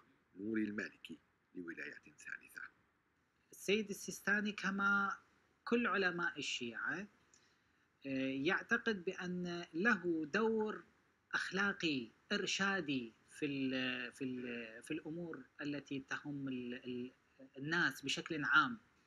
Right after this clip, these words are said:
Speaker 2: لكن الأصوات التي بدأت تتعالى ضد تدخل المرجعية في الشأن العام حتى على مج-، يعني ب-، بمستوى ال-،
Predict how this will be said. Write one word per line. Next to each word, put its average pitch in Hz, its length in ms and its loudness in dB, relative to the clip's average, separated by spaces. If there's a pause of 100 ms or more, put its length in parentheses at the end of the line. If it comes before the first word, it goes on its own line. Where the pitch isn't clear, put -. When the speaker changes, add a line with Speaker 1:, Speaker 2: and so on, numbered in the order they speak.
(340)
Speaker 2:
لكن 135 920 -2 (120)
الأصوات 160 840 0
التي 143 920 -2 (680)
بدأت 135 560 -6
تتعالى 143 840 2 (140)
ضد 190 280 4
تدخل 202 500 0
المرجعية 151 640 -4
في - 80 -8
الشأن 151 380 -4
العام 214 540 2
حتى - 520 4
على 180 380 4
مج-، 170 280 -8 (880)
يعني 135 320 -6
ب-، 131 340 -4
بمستوى 139 760 -2 (100)
ال-، 127 280 -4